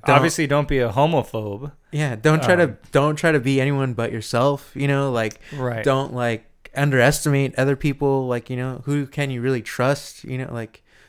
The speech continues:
Speaker 1: stuff like that. It's like, I don't know, it brings up all these kind of things, like, you can
Speaker 2: Well, yeah,
Speaker 1: you know,
Speaker 2: of
Speaker 1: but
Speaker 2: course,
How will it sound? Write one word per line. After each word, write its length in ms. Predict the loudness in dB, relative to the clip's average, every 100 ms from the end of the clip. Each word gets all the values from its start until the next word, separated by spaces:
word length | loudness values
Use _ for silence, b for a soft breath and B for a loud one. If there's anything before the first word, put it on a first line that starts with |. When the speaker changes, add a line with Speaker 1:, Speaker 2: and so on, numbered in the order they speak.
| -4
Speaker 1:
stuff 160 | -2
like 200 | 0 0
that. 160 | 0 2
It's 180 | 0 0
like, 340 | 0 -2 -14 -6
I 80 | -2
don't 100 | 0
know, 100 | 0
it 100 | 2
brings 200 | 0 2
up 120 | 2
all 120 | 2
these 200 | 2 -4
kind 160 | -6 -6
of 80 |
things, 340 | -8 -10 -8 -8
like, 180 | -8 -8
you 120 | -8
can 200 | -6 2
Speaker 2:
Well, 200 | 4 4
yeah, 400 | 6 6 6 4
Speaker 1:
you 80 | 4
know, 160 | 4
Speaker 2:
of 80 | 6
Speaker 1:
but 120 | 6
Speaker 2:
course, 280 | 6 6 2